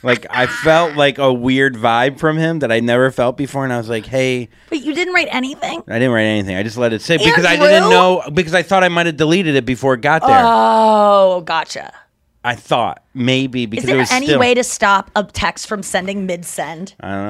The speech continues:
Speaker 1: know. John Gruden would like that. Uh, so, uh, for an email. I don't know. Okay.
Speaker 2: I don't know who that is.
Speaker 1: He's the one that just got fired for writing misogynistic and homophobic. He was a football coach.
Speaker 2: Oh, I don't know
Speaker 1: They
Speaker 2: this.
Speaker 1: went through his private emails.
Speaker 2: Is this our sports moment? Can we get it over with?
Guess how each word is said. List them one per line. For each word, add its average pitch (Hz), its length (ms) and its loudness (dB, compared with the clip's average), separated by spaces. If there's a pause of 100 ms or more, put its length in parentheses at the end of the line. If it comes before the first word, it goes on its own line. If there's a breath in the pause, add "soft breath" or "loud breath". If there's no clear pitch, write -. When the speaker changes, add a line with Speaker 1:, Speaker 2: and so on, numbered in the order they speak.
Speaker 1:
know. 95 80 -8
John 117 260 -2
Gruden 113 280 0
would 98 100 -4
like 90 240 -6
that. 92 300 -8 (180)
Uh, 113 400 0 (480)
so, - 180 -20
uh, 107 200 -14
for 120 160 -8
an 92 180 -6
email. 90 420 -12 (100)
I 117 140 -4
don't 78 160 -8
know. - 160 -20 (140)
Okay. 110 240 -10
Speaker 2:
I - 20 -2
don't 226 100 -4
know 226 80 -2
who 226 80 -4
that 190 140 -2
is. 180 320 -10 (320)
Speaker 1:
He's 123 160 -10
the 135 80 -4
one 127 160 -2
that 110 140 -6
just 107 160 -12
got 104 160 -4
fired 98 420 -6
for 92 240 -8
writing 92 440 -8 (180)
misogynistic 92 880 -10
and 85 280 -18 (260)
homophobic. 95 600 -10 (540)
He 127 100 -6
was 120 100 -4
a - 20 -14
football 131 340 -2
coach. - 560 -14
Speaker 2:
Oh, 196 220 -4
I 175 100 -8
don't 170 160 -10
know 175 160 -14
Speaker 1:
They 117 80 -4
Speaker 2:
this. 117 80 -2
Speaker 1:
went 135 200 -2
through 135 240 -4
his 120 160 -8
private 120 420 -2
emails. 117 380 -8
Speaker 2:
Is - 60 -10
this 254 140 -6
our 311 100 0
sports 214 280 -8
moment? 196 280 -8
Can 214 100 -8
we 208 60 -10
get 202 120 -6
it 190 100 -8
over 170 220 -10
with? 190 260 -10